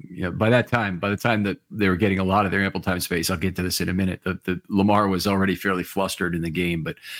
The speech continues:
um, eight for nineteen for eighty-five net yards with ample time space. That's four point three. I'm sorry, this is a five-plus man rush. Eight for nineteen for eighty-five yards, four point three yards per play with a five-man rush.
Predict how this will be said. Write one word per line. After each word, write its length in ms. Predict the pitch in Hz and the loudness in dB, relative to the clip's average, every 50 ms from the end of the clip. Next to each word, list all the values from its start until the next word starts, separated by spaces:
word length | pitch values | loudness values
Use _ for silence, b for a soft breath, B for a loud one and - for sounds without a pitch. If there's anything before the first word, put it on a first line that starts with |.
| B B B B B B | B B B B B B
um, 320 | - 107 107 110 104 - - - 104 92 - _ | -2 0 2 2 0 -2 -4 -8 -10 -10 -2 _
eight 200 | 131 143 185 180 - | 4 4 4 4 2
for 160 | - 156 139 | 2 4 4
nineteen 840 | 131 123 123 131 127 - - - 117 110 101 98 90 90 90 87 - _ _ _ _ _ | 6 4 4 2 0 -4 0 2 4 4 4 4 2 2 0 -2 -6 _ _ _ _ _
for 160 | - - - _ | -4 -4 0 _
eighty-five 720 | 117 123 131 131 131 123 - - 113 107 101 101 98 92 85 | 4 6 6 6 6 4 4 4 4 6 6 4 2 2 2
net 220 | 95 101 - - | 2 0 0 0
yards 420 | - 95 92 92 92 90 90 - - | 0 0 2 2 2 0 -2 -2 -4
with 160 | 98 95 - | -4 -4 -4
ample 280 | - - 98 - 90 85 | -2 -4 -2 -2 -4 -4
time 240 | - 95 85 85 | -2 -2 -2 -2
space. 340 | 82 - - 92 85 80 - | -4 -6 -4 -4 -4 -4 -4
That's 160 | - 87 - | -4 -4 -6
four 380 | - - - - 120 120 131 135 | -6 -10 -6 0 2 4 4 4
point 360 | 131 - - 123 117 117 - | 2 2 2 2 2 2 -2
three. 320 | - - - 107 104 98 - | -8 -6 -2 0 0 2 2
I'm 120 | - 127 | 2 0
sorry, 240 | 117 - 98 - - - | 2 0 0 0 0 -2
this 100 | - 107 | 0 0
is 60 | - - | 2 2
a 60 | 110 | 0
five-plus 580 | - - 110 104 98 - _ - 92 - - | 2 2 2 2 2 0 _ -4 -4 -2 -2
man 160 | - 95 87 85 | -2 -2 0 0
rush. 280 | 82 76 - - - B B B B B B B B B _ _ | -2 -2 -4 -6 -8 B B B B B B B B B _ _
Eight 160 | 117 131 131 | 4 4 4
for 80 | 131 117 | 4 2
nineteen 280 | 113 113 104 - 107 | 2 2 2 0 0
for 100 | 80 - | 0 0
eighty-five 460 | 78 98 101 110 98 - 98 95 90 95 | 0 2 0 0 0 0 0 0 0 -2
yards, 200 | 92 87 90 - | -4 -4 -4 -4
four 200 | - - 120 117 | -2 0 0 0
point 260 | - - 117 104 - | 2 2 0 0 2
three 180 | - 104 101 | 2 0 2
yards 240 | 95 95 92 95 - | 4 2 2 0 -2
per 140 | - - 90 | -4 -6 -6
play 260 | - - - 95 90 | -4 0 0 0 2
with 120 | 90 90 87 | 2 0 -2
a 40 | |
five-man 460 | 80 - 90 87 82 80 82 87 85 85 | -2 0 0 0 0 0 -2 -2 -2 0
rush. 300 | 87 85 82 - - | -2 0 0 -2 -4